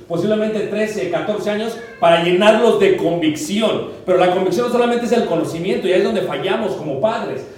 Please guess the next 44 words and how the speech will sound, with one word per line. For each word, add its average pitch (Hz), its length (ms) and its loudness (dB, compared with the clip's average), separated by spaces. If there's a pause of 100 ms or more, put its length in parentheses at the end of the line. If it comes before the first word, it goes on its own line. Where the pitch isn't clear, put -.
(140)
Fallamos 226 300 2
como 190 260 0
padres 220 240 6
porque 185 160 0
les 175 100 4
damos 214 240 4
todo 240 120 6
el 233 80 -2
conocimiento, 214 880 0
pero 180 160 0
nunca 254 220 2
dejamos 254 380 2
que 220 200 0
ellos 247 140 2
lo 196 160 4
reflexionen, 175 880 -2 (180)
que 170 100 2
lo 170 140 6
razonen 220 540 0
y 180 80 0
que 180 80 4
lo 180 120 6
pongan 220 280 0
en - 160 -2
práctica. 180 720 -6
Cuando 175 260 2
ellos 262 120 0
lo 240 220 2
practican, - 1000 -4 (600)
su 139 240 -10
convicción 135 520 -8
empieza 160 300 -8
a - 20 -10
ser 139 260 -10
de 139 140 -8
ellos - 400 -10 (480)
y 120 80 -10
deja 131 320 -4
de 113 120 -6
ser 123 280 -8
cada 117 180 -6
vez 117 160 -6
de 107 80 -10
qué? 170 240 -12